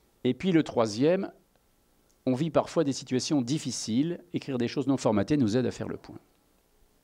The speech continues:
Littérature et médecine, je vais passer très vite. Vous voyez qu'il n'y a pratiquement di-, pas de différence entre les garçons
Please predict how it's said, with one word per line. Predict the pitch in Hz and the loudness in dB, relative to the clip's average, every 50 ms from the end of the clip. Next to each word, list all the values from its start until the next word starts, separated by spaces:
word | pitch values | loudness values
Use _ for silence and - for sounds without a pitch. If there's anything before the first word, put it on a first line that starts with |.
| _ _ _ _ _ _ _ _ _ _ _ _ _ _ _ _ _ _ _ _ _ _ _ _ _ _ _ - | _ _ _ _ _ _ _ _ _ _ _ _ _ _ _ _ _ _ _ _ _ _ _ _ _ _ _ 0
Littérature | 127 175 - 185 185 156 160 156 165 151 | 2 4 6 6 6 6 6 6 4 4
et | 156 147 | 6 6
médecine, | 143 135 - 156 143 | 4 4 2 -2 -2
je | 110 | 0
vais | 104 117 | 2 2
passer | 127 127 120 - 139 | 2 2 2 2 0
très | 127 - 131 127 | 0 2 2 2
vite. | 117 117 123 120 98 - - - _ _ _ _ _ _ _ _ _ | 2 2 2 0 0 -2 -8 -18 _ _ _ _ _ _ _ _ _
Vous | - 123 | -6 -2
voyez | 120 135 143 135 135 147 143 131 101 | 2 2 4 4 6 4 4 4 2
qu'il | - - 139 | 0 2 4
n'y | 131 120 123 | 4 6 4
a | 123 | 4
pratiquement | 123 123 135 131 - 139 - 151 147 131 | 2 0 -2 -2 -2 -4 0 0 0 0
di-, | 120 143 | 0 -4
pas | - - 160 | -2 -2 -2
de | 139 120 | -2 -2
différence | 113 117 123 113 - 143 123 113 131 131 117 - 117 | -4 -10 -8 -2 0 0 2 2 2 0 0 -2 -4
entre | 110 - - 113 | -4 -2 0 0
les | 107 107 | 0 0
garçons | 98 107 104 - - - - - 127 120 107 95 | 0 0 -2 -2 -4 -6 -4 -2 0 0 0 -2